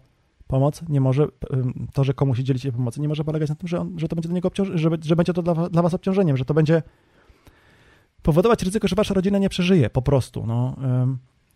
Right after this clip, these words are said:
I wiecie, można pomagać os-, ludziom, którzy są biedniejsi od nas. I to jest logiczne, powinniśmy pomagać takim osobom. Natomiast jeśli ktoś jest tak samo bogaty jak my,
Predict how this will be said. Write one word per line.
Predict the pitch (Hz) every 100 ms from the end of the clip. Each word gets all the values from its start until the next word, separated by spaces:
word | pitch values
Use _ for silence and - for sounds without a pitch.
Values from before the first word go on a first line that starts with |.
| -
I |
wiecie, | 180 147 120
można | 196 294
pomagać | 175 175 160 -
os-, | - 156
ludziom, | 156 151 139 170
którzy | - 139
są | 127 135
biedniejsi | 131 123 123 110 -
od | - 110
nas. | - - -
I | -
to | -
jest | -
logiczne, | 302 202 - 113
powinniśmy | 156 175 139 123
pomagać | 113 113 110
takim | 110 120
osobom. | - 117 -
Natomiast | 123 139
jeśli | 160 165
ktoś | 196 -
jest | 165 -
tak | - 135
samo | 202 202
bogaty | 160 151 -
jak | 131 -
my, | -